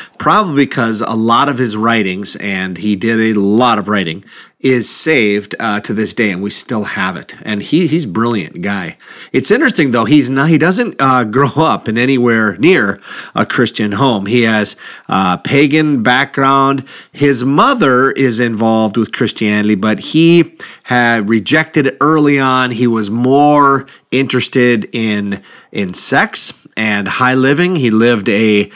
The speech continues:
wild life at his, uh, in his early days. He set off to school at age seventeen. He went to Carthage,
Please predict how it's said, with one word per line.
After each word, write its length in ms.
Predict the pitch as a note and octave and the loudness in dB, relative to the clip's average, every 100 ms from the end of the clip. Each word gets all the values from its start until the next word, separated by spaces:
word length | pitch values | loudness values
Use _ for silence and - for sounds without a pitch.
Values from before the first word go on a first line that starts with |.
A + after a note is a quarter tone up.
| - - | -20 -10
wild 600 | G2 G#2 A2+ C3+ C#3 B2 | -2 0 2 2 0 0
life 540 | - B2+ A#2+ A2 - - | -2 -2 0 -2 -4 -6
at 280 | A2+ G#2+ G#2+ | -4 -4 -4
his, 600 | - A2+ G#2+ G2+ - - - - - | -2 0 0 0 -4 -6 -12 -20 -12
uh, 180 | - G2 | -6 -6
in 160 | A#2+ A#2 | -4 -4
his 200 | A2+ G2+ - | -2 -2 0
early 340 | B2 A#2 A#2 | 0 2 0
days. 480 | G#2+ G#2+ G#2+ G2+ - | 0 0 0 0 -2
He 140 | A2+ | -2
set 300 | G#2 - B2 | -2 0 2
off 200 | B2+ B2 | 2 0
to 100 | - | -4
school 580 | G#2+ - - C3+ C3+ C#3 | -2 -2 2 4 4 2
at 80 | G#2 | 2
age 180 | A#2+ A2+ | 0 0
seventeen. 680 | - B2+ A#2+ G#2+ C3+ C#3+ D3+ | -2 -2 -4 -4 -2 0 0
He 40 | |
went 200 | G#2+ G#2+ | -2 -4
to 80 | G#2+ | -6
Carthage, 680 | - B2+ C#3 E3 G3 - | -4 -2 0 2 0 0